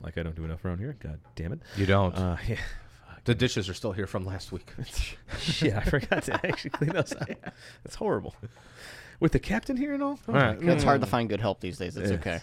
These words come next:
Speaker 1: yeah,
Speaker 2: Right.
Speaker 1: it is very true, sir.
Speaker 2: Well, since our hired help, usually, uh, they haven't been around for a while.
Speaker 1: I know. My S four. I miss 'em.
Speaker 2: Oh. <laughs> I was
Speaker 3: You
Speaker 2: thinking
Speaker 3: got a
Speaker 2: of the
Speaker 3: houseboy?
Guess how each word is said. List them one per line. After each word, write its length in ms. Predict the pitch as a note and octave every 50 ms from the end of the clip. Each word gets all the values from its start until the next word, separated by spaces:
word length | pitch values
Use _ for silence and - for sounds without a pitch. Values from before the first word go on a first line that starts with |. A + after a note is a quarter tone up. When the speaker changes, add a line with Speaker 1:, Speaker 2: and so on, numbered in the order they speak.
| - - E2
Speaker 1:
yeah, 140 | G#2+ A#2 A2+ G#2
Speaker 2:
Right. 180 | G2 G2 F#2+ F#2
Speaker 1:
it 140 | F#2+ F2+
is 380 | F2+ F2 - - - - - - -
very 300 | - G2 G2 F#2+ F#2+ F#2+ -
true, 220 | - - G2 F#2 E2
sir. 180 | - - C3
Speaker 2:
Well, 100 | D#3 D3
since 280 | - - - D3 C#3 -
our 100 | C3 A2+
hired 320 | - - A#2 G#2+ G#2 G2
help, 220 | F#2+ A2 G2+ F#2+ G#2+
usually, 420 | G#2+ G#2+ G2+ G#2 A2 G2+ F#2+ F#2+ F#2+
uh, 200 | F2+ F2+ F#2 F#2+ F#2+ -
they 80 | G#2
haven't 240 | G#2 G#2+ G2 G2 F#2+
been 120 | G2 F#2
around 280 | F#2+ F#2 F#2+ F#2+ F#2 F2+
for 160 | - - F#2+
a 60 | F2+
while. 300 | F2+ F2+ F2+ F#2 F2 F2+ - - - - - - - - - - -
Speaker 1:
I 220 | F#2 F2+ F2+ F2 F2
know. 280 | F2 F2 E2+ E2+ E2 D#2+ -
My 120 | F2+ F#2 F2+
S 200 | F2+ F2 F2 -
four. 380 | - G2 F#2+ F#2 F2+ F2 E2 - - -
I 40 | F2
miss 260 | F2 F2+ F#2+ F#2 -
'em. 140 | F#2+ E2+ - - - - - - - - - - - - - - - - -
Speaker 2:
Oh. 320 | E3+ E3 D#3+ D#3 D3+ C3 -
<laughs> 680 | D3 C3+ C#3 D3 - - - - - - - - - -
I 40 | A#2+
was 100 | C3+ C3
Speaker 3:
You 40 | -
Speaker 2:
thinking 220 | E3+ D3 - F3
Speaker 3:
got 100 | D#3 -
a 60 | C#3+
Speaker 2:
of 80 | D#3+ G#3+
the 60 | A3
Speaker 3:
houseboy? 220 | A#3 A#3+ C4 C#4